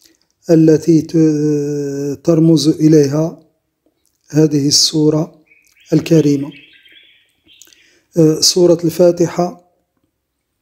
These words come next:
هي ثالث سورة من القرآن الكريم نزلت، كما أنها تعتبر أول سورة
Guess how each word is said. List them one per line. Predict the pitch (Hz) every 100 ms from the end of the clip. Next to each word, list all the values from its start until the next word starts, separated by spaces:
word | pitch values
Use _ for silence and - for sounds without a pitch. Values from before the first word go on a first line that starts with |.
| _ _ _ _ _ _ _ _ _ _ _ _ _ _ _ _ -
هي | 143 156
ثالث | 156 185 175 175 165 170
سورة | - 170 170 156 156
من | 165 156 151
القرآن | 139 - 160 160 151
الكريم | - 156 151 165 165 160 165
نزلت، | 156 131 147 123 - _ _ _ _ _ _ _ _ _ _ _ _ _ _ _ _ _ _ - - _ _ _
كما | 175 165 165
أنها | 170 160
تعتبر | 165 139 143 160 147 151 165 247 - _ _ _ _ _ _ _ _ -
أول | 175 175 175 170 151
سورة | - 175 165 151 165 175